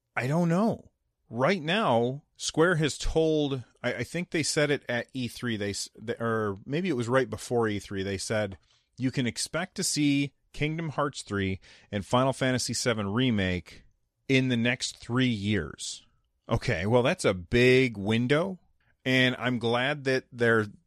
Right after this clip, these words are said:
they're saying, "Look, we're not gonna pick a date and then miss the date." So they're gonna say sometime in the next three years. They're giving themselves lots of room. And let's say that it takes them three years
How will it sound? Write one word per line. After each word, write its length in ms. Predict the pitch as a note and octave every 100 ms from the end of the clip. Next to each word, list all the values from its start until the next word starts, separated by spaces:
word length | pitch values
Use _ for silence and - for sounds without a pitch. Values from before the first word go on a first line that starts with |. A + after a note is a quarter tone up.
| _ -
they're 200 | A#2 G#2+
saying, 360 | - A#2+ A2+
"Look, 280 | G#2+ A#2+ -
we're 80 | A2
not 180 | A2 A#2
gonna 160 | A2+
pick 220 | G2 B2
a 60 | G#2+
date 280 | F#2+ A2 D2+
and 100 | G#2
then 200 | G2 F2+
miss 240 | G2+ -
the 100 | -
date." 320 | A#2 A#2+ C#3
So 220 | - B2 A2+
they're 100 | A#2+
gonna 160 | A#2+
say 300 | A2 A#2+ A2+
sometime 480 | A2 A2 A2+ B2 B2+
in 80 | A#2+
the 80 | A2+
next 240 | A2+ -
three 180 | - A2+
years. 200 | A2+ A2
They're 100 | G#2
giving 280 | G#2 B2 C3+
themselves 480 | A#2 - A2+ G#2
lots 380 | F#2+ F#2 G#2 G#2
of 160 | A#2 F2+
room. 560 | F2 F#2 A2 C3 F3 F3 _ _ _ _ _ _ _ _ -
And 360 | C3 B2 A#2+ A#2+ _ _
let's 300 | B2 F3+ -
say 180 | - F3
that 140 | D#3+
it 100 | B2+
takes 260 | - E3+ -
them 160 | A#2+ G#2+
three 420 | - - A2 C#3+
years 680 | C#3+ D3 E3 F2+ F2 F2